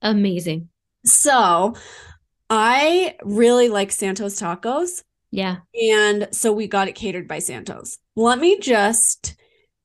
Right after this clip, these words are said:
Speaker 2: warn anyone that is getting catered that it is like, we ordered enough food for, we just ordered, like, it's like per person, you know, how you cater. So, or, like, how you order it.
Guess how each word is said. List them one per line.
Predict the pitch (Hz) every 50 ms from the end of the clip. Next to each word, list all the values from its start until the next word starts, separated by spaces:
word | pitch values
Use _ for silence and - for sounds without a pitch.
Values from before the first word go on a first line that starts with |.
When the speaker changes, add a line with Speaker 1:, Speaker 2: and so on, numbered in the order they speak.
| _ _ -
Speaker 2:
warn | 220 220 226 226 226 240 254 262
anyone | 254 233 226 214 196 175 160 165 165 165 165 175
that | 165 180 175 175 - - 202 202 - _ _ _ _ _
is | - 220 214 196
getting | 202 220 208 202 233 262 269
catered | 262 - 254 214 208 190 175 165 151 151 151 147 180 - _ _ _ _ _ _ _ _ _ _ _ _ _ _ -
that | 226 214 214 202 - - _ _ _ _ _ _ _ _ _ _ _ _ _ _ _ _
it | - - 254 269 262 -
is | 302 320 311 262
like, | 262 247 240 226 214 - - -
we | 214 214 254 269 294 311
ordered | - 233 254 254 254 254 262 262 254 233 - _ _ _ _ _ _ _ _ _ _ _ -
enough | 214 220 220 220 220 233 233
food | - 214 208 202 196
for, | - 202 190 185 180 - -
we | 202 214 220
just | 190 220 226 -
ordered, | - 190 185 180 185 175 180 - - _ - _ _ -
like, | - 202 180 165 160 - -
it's | - 208 196
like | 202 185 180 - _ _ _ _ _ - - - _ _ _ -
per | - - 202
person, | 190 - 165 165 190 - 254 262 262
you | 233 202
know, | 175 170 202
how | 233 240 180
you | 170 -
cater. | - - - 180 220
So, | 233 - 214 190
or, | - - 208 202
like, | 190 175 170 170
how | - 208
you | 170 170 -
order | - 170 156 170
it. | 220 277 302